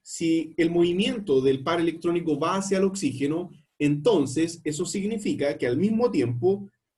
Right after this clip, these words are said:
tiene que dicho carbono desprenderse de un par electrónico, el cual lo puede mover hacia el oxígeno que está arriba.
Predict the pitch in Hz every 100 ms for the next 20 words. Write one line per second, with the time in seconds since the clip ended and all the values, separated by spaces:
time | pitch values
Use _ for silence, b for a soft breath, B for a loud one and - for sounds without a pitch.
0 | _ 202 214 196 170 190 208 220 220 180
1 | 131 147 156 151 160 165 156 156 240 -
2 | 165 151 147 147 143 147 - 113 127 131
3 | 175 b b _ 139 135 175 170 151 156
4 | 165 160 147 135 170 214 135 - 131 -
5 | 135 120 120 160 160 143 123 123 143 135
6 | - 131 147 135 98